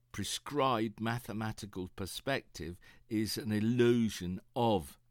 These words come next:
an illusion. For we see the world through a cone of vision which doesn't adhere to the conventions of a straightforward mathematical composition. We are human. We are not a formula.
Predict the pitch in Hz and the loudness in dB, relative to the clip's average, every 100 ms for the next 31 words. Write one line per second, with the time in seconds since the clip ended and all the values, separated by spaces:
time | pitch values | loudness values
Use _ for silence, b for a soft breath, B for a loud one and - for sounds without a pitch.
0 | 87 82 82 82 80 78 - 67 - B | -8 -4 -4 -4 -4 -6 -10 -12 -14 B
1 | B B B B B B B B _ 113 | B B B B B B B B _ -4
2 | 110 120 98 - 139 147 139 127 117 113 | 2 2 2 0 4 2 2 0 4 4
3 | 110 104 - 104 - - 123 127 127 127 | 4 0 -2 -4 -2 -4 0 2 2 0
4 | 110 117 113 - 90 101 107 - 156 143 | 0 2 2 0 -4 -4 -6 2 2 2
5 | 143 117 101 120 127 127 - 90 95 110 | -2 -4 -2 -2 0 -2 -4 -10 -6 -4
6 | 98 104 104 - 101 95 - 95 95 92 | 0 0 -2 -4 -4 -4 -6 -6 -4 -4
7 | - B B B B - - - 120 110 | -8 B B B B -12 -8 2 2 2
8 | - 110 95 98 104 98 90 95 87 95 | 0 -4 -2 0 -2 -2 -6 -6 -6 -10
9 | - 85 - 92 90 101 - 98 - 76 | -10 -12 -8 -8 -4 -6 -4 -6 -6 -8
10 | 82 113 123 110 - 131 127 107 82 78 | -2 2 2 0 -2 0 2 0 -2 -8
11 | b b b 95 98 98 104 101 95 - | b b b -2 0 2 2 2 -2 -8
12 | _ _ - 87 - 98 92 85 76 76 | _ _ -12 -12 -4 -2 -2 -4 -6 -12